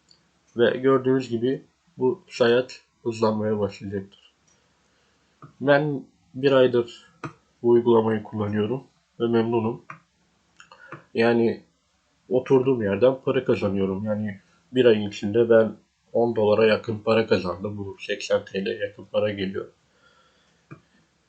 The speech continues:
Zaten göstereceğim birazdan. Arkadaşlar burada referans linkimiz var. Bana destek olursanız çok sevinirim. Örnek vereyim. Bunu bir arkadaşınıza önerdiniz.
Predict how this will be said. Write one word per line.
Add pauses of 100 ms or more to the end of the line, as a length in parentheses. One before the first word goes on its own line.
(100)
Zaten
göstereceğim
birazdan. (640)
Arkadaşlar (100)
burada
referans
linkimiz
var. (840)
Bana
destek
olursanız
çok
sevinirim. (800)
Örnek
vereyim.
Bunu (1080)
bir
arkadaşınıza
önerdiniz.